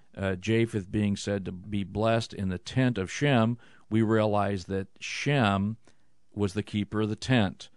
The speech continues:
That is, he was the keeper of the tabernacle. That is to say, the priesthood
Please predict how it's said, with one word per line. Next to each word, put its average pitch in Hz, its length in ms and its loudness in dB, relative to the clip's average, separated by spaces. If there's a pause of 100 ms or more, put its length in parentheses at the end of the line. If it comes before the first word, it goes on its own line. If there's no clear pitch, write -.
(160)
That 101 180 -2
is, 107 300 0 (180)
he 131 240 2
was 123 200 2
the 110 100 -4
keeper 104 380 -2
of 101 80 -2
the 104 80 -2
tabernacle. 98 800 -2 (400)
That 135 240 6
is 151 140 2
to 135 140 -8
say, 95 320 -2
the 98 160 -2
priesthood 143 840 0